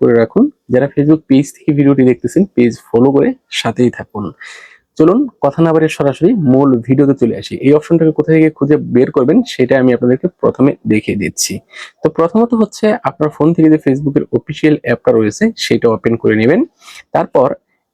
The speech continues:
এখান থেকে দেখতে পাবেন আপনার প্রোফাইল ছবি, আপনি সরাসরি প্রোফাইল ছবির উপরে ট্যাপ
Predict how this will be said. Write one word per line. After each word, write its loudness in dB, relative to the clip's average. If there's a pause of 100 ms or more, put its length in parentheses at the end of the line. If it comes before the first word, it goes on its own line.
(140)
এখান 0
থেকে -2
দেখতে -2
পাবেন 0
আপনার -2
প্রোফাইল -2
ছবি, 0 (100)
আপনি -8
সরাসরি -2
প্রোফাইল -4
ছবির 0
উপরে 0
ট্যাপ -2